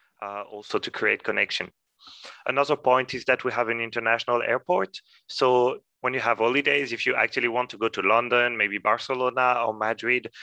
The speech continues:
it's possible as well, less than one hour. And once again, the, the price are, are quite cheap. Let's talk now, <clears throat> sorry, a little bit more about the city. The city is not that much of a big city. It's a human-sized city.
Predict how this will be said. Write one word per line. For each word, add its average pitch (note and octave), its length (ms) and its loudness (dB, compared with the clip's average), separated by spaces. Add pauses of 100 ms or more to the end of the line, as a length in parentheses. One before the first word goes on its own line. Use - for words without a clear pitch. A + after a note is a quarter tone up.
(120)
it's B2+ 140 -6
possible B2 420 2
as A2+ 140 0
well, G#2 160 -2 (200)
less A#2+ 220 4
than A2 220 2
one B2 180 2
hour. C3 360 2 (120)
And A2+ 140 -4
once A#2 200 -2
again, A2 300 0 (220)
the, A2+ 200 2
the G#2+ 80 -4
price G#2+ 400 -2
are, G2+ 200 -2
are G2 360 -2 (100)
quite G#2+ 260 -2
cheap. - 220 -6 (1500)
Let's - 240 -4
talk G#3+ 280 2
now, F3 340 4 (360)
<clears throat> D#3 340 0
sorry, A2+ 320 2
a B2+ 40 2
little E3 280 2
bit E3+ 140 -2
more D3+ 160 4
about B2+ 200 2
the B2+ 60 -2
city. - 360 -12 (840)
The D#3 80 4
city F#3 380 0
is C3 120 -4
not D3 280 2
that D3+ 200 4
much D3 200 -2
of B2 100 -2
a A#2+ 60 -2
big A#2 200 -4
city. B2+ 300 -2
It's B2+ 140 0
a B2+ 40 4
human-sized C3 1040 0
city. - 420 -6